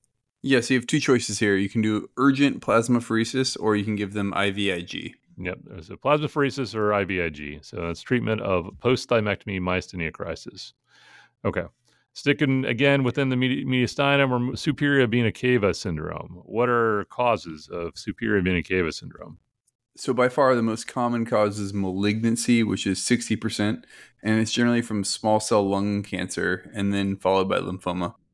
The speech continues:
Speaker 2: Okay, so yeah, you're definitely worried about malignancy. Most common, small cell lung cancer. Also, lymphoma is of a possibility as well. What are some non-malignant causes of superior vena cava syndrome?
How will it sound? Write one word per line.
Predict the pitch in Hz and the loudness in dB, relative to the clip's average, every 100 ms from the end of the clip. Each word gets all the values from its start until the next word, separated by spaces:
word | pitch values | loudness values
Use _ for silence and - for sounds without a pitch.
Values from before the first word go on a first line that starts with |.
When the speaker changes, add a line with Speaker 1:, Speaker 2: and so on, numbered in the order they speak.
| _ 110 | _ -8
Speaker 2:
Okay, | 92 80 85 | -8 -8 -10
so | - | -8
yeah, | 90 92 | -2 -2
you're | 87 | 2
definitely | 123 131 131 | 2 2 2
worried | 123 | 2
about | 117 113 | 2 0
malignancy. | 107 104 98 - 107 95 | -2 -4 -6 -6 -8 -6
Most | 92 117 - | 0 0 0
common, | 113 101 95 | -2 -2 -4
small | - 107 101 | -4 -2 0
cell | 110 98 | 0 0
lung | 98 | 0
cancer. | 90 95 90 - 95 90 - - - - | -2 -4 -4 -2 -2 -2 -6 -20 -20 -4
Also, | 92 90 101 | -2 0 0
lymphoma | 92 80 98 90 90 87 87 - | -2 -2 -2 -2 0 0 -2 -4
is | 90 82 76 - | -2 -2 -4 -4
of | 90 78 - | -2 -4 -10
a | 85 | -14
possibility | - 92 - 98 85 | -6 -6 -6 -8 -8
as | 82 | -10
well. | 95 151 147 139 _ _ - | 0 2 2 0 _ _ -4
What | 120 | 2
are | 151 | 2
some | 147 113 | 2 -2
non-malignant | 101 107 98 92 82 80 | 0 0 0 -4 -4 -6
causes | 90 82 73 76 | -4 -6 -8 -12
of | 76 | -10
superior | - - 87 80 | -12 -4 0 0
vena | 80 76 | 0 -2
cava | - 82 76 80 71 | -4 -6 -2 -4 -4
syndrome? | - 82 82 85 | -8 -8 -6 -6